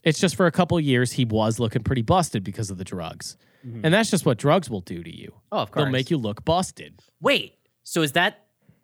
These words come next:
Speaker 2: is that the surefire way to get a Hollywood ten girlfriend, is to just do drugs and become busted?
Speaker 1: Yes.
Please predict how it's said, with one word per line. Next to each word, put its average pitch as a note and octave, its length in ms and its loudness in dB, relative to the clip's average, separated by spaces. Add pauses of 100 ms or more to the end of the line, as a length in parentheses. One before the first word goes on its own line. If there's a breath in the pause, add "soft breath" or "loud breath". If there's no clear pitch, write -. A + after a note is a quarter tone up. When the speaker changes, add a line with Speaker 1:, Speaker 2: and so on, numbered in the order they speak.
(200)
Speaker 2:
is C3 140 -6
that E3 220 2
the F#3+ 60 -2
surefire E3 540 0
way C#3 140 0
to D#3+ 80 -2
get C#3+ 120 -2
a B2 40 -2
Hollywood C3 680 -4
ten B2+ 320 -6
girlfriend, B2+ 480 -4
is C3+ 80 -10
to B2+ 120 -8
just A#2+ 300 -8
do A2+ 220 -10
drugs A#2 480 -8
and A#2+ 100 -8
become B2 300 -10
busted? G3+ 500 -8 (1160)
Speaker 1:
Yes. - 360 -4